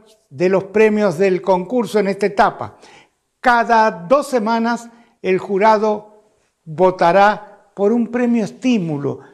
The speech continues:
de siete mil quinientos pesos aportado por la Cámara Minera y la Fundación Bataller.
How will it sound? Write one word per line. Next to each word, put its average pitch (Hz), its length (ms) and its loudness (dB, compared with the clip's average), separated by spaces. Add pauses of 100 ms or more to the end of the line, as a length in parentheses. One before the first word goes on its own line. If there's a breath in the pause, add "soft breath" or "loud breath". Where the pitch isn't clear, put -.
(160 loud breath)
de 170 120 0
siete 180 380 0
mil 208 240 -2
quinientos 226 540 0
pesos 147 580 -2 (360 soft breath)
aportado 170 720 0
por 143 160 -4
la 135 180 -6
Cámara 233 400 2
Minera 214 480 0
y 202 40 2
la 185 140 0
Fundación 175 540 -4
Bataller. 123 580 -6